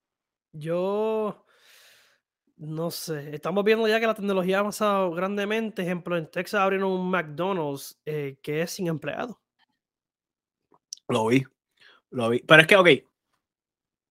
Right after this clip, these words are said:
Speaker 2: todo es, cuando van a subir el minimum wage,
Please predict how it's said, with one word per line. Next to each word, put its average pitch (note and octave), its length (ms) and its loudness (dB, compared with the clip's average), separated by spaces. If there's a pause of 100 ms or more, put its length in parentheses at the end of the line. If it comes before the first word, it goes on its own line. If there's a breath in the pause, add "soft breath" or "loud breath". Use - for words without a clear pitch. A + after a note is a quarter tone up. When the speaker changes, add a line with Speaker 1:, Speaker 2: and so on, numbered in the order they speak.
(720)
Speaker 2:
todo C#3+ 320 6
es, F3 100 2 (400)
cuando C#3 300 4
van C3 160 4
a - 20 0
subir E3 260 4
el D#3+ 60 2
minimum D#3 480 0
wage, C3+ 540 0